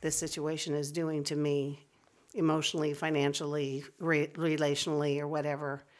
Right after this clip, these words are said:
And those reminders from God, "I am here, I am, I, I am paying attention, and I will take care of you," are precious things to hold on to and to remember.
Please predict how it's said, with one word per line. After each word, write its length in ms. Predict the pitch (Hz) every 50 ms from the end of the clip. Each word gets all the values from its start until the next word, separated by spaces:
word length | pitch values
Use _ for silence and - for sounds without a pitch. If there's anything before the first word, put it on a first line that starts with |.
| - - - - - - _ _
And 200 | - 151 151 151 147
those 260 | 151 156 160 156 170
reminders 680 | 165 151 151 147 151 156 165 175 180 170 160 160 160
from 220 | - - 151 156
God, 300 | 147 147 143 147 143 143 - -
"I 140 | 165 156 170
am 200 | 160 139 117 -
here, 580 | - - - 190 180 165 165 156 135 135 143 - - - _
I 240 | - 147 143 156 160
am, 440 | 160 156 147 139 127 123 127 135 135 - - _ _ _ _ _ _ _ _
I, 240 | - 135 131 135 135 -
I 100 | 175 143
am 140 | 131 123 127
paying 400 | - - - - 175 175 175 175
attention, 720 | 165 165 - - 156 156 156 - - 147 143 147 147 175 - - - - - - - - - _ -
and 120 | 151 151 -
I 180 | 156 147 156 151
will 180 | 156 170 165 165
take 260 | 165 - 160 147 -
care 240 | - 165 156 156 151
of 100 | 147 139
you," 260 | 135 127 131 135 - - - -
are 300 | 143 139 135 131 139 - _ - - - _ _ _ _ -
precious 720 | - - - 190 175 - - - 156 143 - - - - - _ _
things 320 | - 170 156 147 143 143 -
to 120 | - 135
hold 260 | - 151 143 147 151
on 220 | 151 139 139 143 139
to 260 | - 180 147 131 127
and 160 | 127 139 143
to 60 | 139 120
remember. 520 | 123 131 143 139 139 139 127 123 131 -